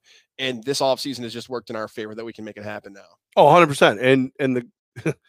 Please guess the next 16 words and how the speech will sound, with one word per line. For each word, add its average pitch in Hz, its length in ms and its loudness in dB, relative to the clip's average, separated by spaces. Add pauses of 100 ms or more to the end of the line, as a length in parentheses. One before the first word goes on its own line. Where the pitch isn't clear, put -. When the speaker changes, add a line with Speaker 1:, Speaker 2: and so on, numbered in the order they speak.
(140)
Speaker 2:
<laughs> - 280 -20
the - 40 -10
Colts 160 400 0 (120)
seem 135 500 0
just - 340 -4 (400)
enamored 123 680 0
with 104 160 -12
bringing 127 320 -2
in 120 80 -4
quarterbacks 120 560 0
that 113 120 -2
are 113 100 -2
either 113 380 -2 (440)
past 143 320 -2
their 143 140 4
prime, 123 600 2